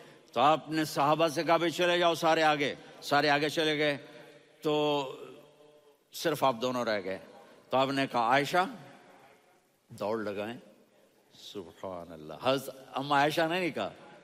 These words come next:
मेरे ने, "आयशा, दौड़ लगाएं।" मैं कहा, "जी, लगाएं।" तो कहने लगे, "हमने दौड़ लगाई।" तो कहने लगे, "मैं आगे निकल गई, आप पीछे रह गए।"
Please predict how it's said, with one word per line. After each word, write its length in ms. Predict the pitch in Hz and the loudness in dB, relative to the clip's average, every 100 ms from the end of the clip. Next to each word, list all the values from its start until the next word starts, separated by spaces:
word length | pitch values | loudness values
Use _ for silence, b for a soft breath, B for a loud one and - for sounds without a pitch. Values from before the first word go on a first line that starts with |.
| - 135 | -12 -6
मेरे 180 | 156 | -6
ने, 120 | 143 131 - | -6 -10 -10
"आयशा, 360 | - - - 202 _ _ _ | -10 -8 -10 -14 _ _ _
दौड़ 220 | - 123 117 | -6 -4 -2
लगाएं।" 320 | 107 101 139 214 - _ _ _ _ _ - | -4 -4 -6 -10 -20 _ _ _ _ _ -18
मैं 40 | |
कहा, 100 | - | -10
"जी, 140 | 110 135 | -6 -2
लगाएं।" 400 | 131 127 143 131 - B B B B B | -2 0 -2 -4 -12 B B B B B
तो 100 | - | -8
कहने 160 | 131 143 | -2 0
लगे, 140 | 151 | 0
"हमने 220 | 151 143 143 | 0 0 0
दौड़ 240 | 139 175 | 2 4
लगाई।" 400 | 170 165 170 160 | 4 4 2 0
तो 580 | - - - - - - | -6 -18 -20 -20 -20 -4
कहने 160 | 147 156 | -2 0
लगे, 100 | 160 | 0
"मैं 160 | 170 | 2
आगे 260 | 156 151 170 | 4 4 2
निकल 300 | 175 165 175 | 0 0 0
गई, 140 | 170 | 2
आप 160 | 170 160 | 2 2
पीछे 320 | 156 143 151 | 0 -2 0
रह 200 | 143 139 | 0 0
गए।" 200 | 127 127 | 0 -2